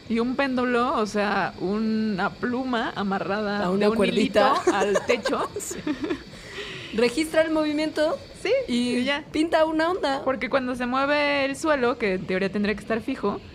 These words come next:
Speaker 2: Ajá.
Speaker 1: el péndulo se queda inmóvil. Porque en realidad, si usted sabe de los péndulos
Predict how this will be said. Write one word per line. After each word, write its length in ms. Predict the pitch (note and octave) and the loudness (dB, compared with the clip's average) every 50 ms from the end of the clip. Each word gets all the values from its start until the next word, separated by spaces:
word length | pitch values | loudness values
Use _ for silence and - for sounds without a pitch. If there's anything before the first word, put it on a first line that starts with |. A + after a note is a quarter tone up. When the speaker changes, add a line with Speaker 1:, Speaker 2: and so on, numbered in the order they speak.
| - - | -12 -10
Speaker 2:
Ajá. 220 | - - - - | -8 -4 -2 -2
Speaker 1:
el 80 | C#4+ - | -2 0
péndulo 520 | - B3 A#3+ A#3+ A#3 B3 B3 A#3+ A#3 B3 | 0 0 0 0 0 0 2 2 0 0
se 140 | - - G3+ | 0 -2 -2
queda 180 | - G3+ G#3 A3 | -2 0 0 0
inmóvil. 500 | A3+ A#3 B3+ D4 D4+ C#4+ A#3 E3+ F3+ F#3 - - - - - - - - | 0 0 0 0 0 0 0 -2 -2 -4 -6 -12 -18 -20 -20 -20 -16 -12
Porque 200 | - - F#3+ - | -12 -10 -6 -4
en 80 | G3 F#3+ | -4 -4
realidad, 300 | - F#3+ F#3 F#3 G#3 G3 | -2 -2 -2 -2 -2 -4
si 100 | G3 - | -4 -6
usted 220 | G3+ - - G3+ G3 | -8 -6 -4 -6 -4
sabe 220 | - - F#3+ F#3+ F#3 | -4 -4 -2 -2 0
de 60 | F#3 | 0
los 140 | F#3 F3+ F#3 | -2 -4 -4
péndulos 420 | - G#3+ G#3 F#3 E3+ E3+ F3 - | -4 -4 -2 -2 -2 -2 -4 -6